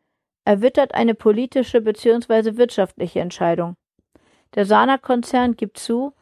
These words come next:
dass durch den Standort Patienten aus Hamburg zurückgeworben werden sollen. Hatje will die mittlerweile aufgrund der Kritik veröffentlichte Bewertungsmatrix genau prüfen.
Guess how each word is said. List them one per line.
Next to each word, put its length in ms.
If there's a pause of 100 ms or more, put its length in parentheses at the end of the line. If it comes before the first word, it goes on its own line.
(280)
dass 180
durch 160
den 160
Standort 540
Patienten 520
aus 200
Hamburg 360
zurückgeworben 680
werden 220
sollen. 380 (680)
Hatje 420
will 120
die 100
mittlerweile 680
aufgrund 400
der 100
Kritik 480
veröffentlichte 800
Bewertungsmatrix 1120
genau 280
prüfen. 520